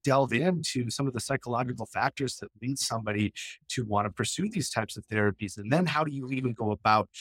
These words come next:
changing an individual's mind? Now, this is research that's been going on for decades about how you change beliefs how you change behavior and modify behavior in people who hold strong belief.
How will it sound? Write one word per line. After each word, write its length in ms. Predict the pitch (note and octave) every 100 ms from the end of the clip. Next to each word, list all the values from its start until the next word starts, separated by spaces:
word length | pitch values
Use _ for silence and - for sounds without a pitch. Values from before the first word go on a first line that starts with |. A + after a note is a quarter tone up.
| - -
changing 540 | - - A#2 C#3+ C3 B2
an 100 | A#2
individual's 580 | A#2 A#2+ G#2+ G#2 G2 G2
mind? 360 | G2 D3 C3+
Now, 200 | G#2 G2+
this 260 | G2 A#2 -
is 160 | C3+ - _ _ -
research 360 | G#2+ - C3 -
that's 140 | A2
been 180 | B2+ A2+
going 220 | B2 A#2+
on 160 | A#2 A2+
for 160 | G#2 -
decades 400 | B2 B2 C3+ -
about 160 | - -
how 180 | - A2+
you 120 | A#2+ G#2+
change 400 | - A#2 A2+ - -
beliefs 540 | G2 A#2 D3 - - _ _ _ -
how 100 | G#2+
you 140 | A2+
change 340 | - A#2 G#2+ -
behavior 680 | F#2 A#2+ C#3 B2+ A#2+ A2+
and 120 | G#2
modify 400 | G#2 C3 C#3+ A2
behavior 500 | A2 G#2 G#2+ G#2+ G#2+ - - -
in 100 | A2
people 280 | A2+ A#2+ G#2
who 120 | G2+ G2+ -
hold 140 | - -
strong 320 | - A2+ G#2+
belief. 320 | G2 G#2 G#2